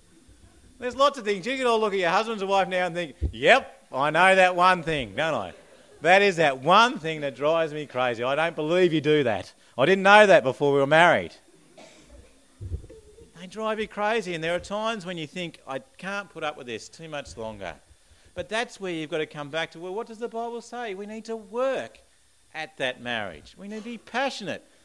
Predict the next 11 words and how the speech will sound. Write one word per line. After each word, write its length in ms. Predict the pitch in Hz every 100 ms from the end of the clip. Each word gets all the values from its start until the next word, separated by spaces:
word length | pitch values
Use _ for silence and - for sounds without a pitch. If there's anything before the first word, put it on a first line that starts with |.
| _
within 320 | - 160 160 147
that 180 | 131
marriage. 540 | 139 123 113 95 85 - _ -
We 120 | 226
need 100 | 226
to 80 | 226
be 80 |
captivated 960 | 226 - 254 277 226 170 156 123 104 - _ _ _ _
by 300 | - 143 120
our 100 | 107
spouse. 920 | - - 117 95 76 - - - -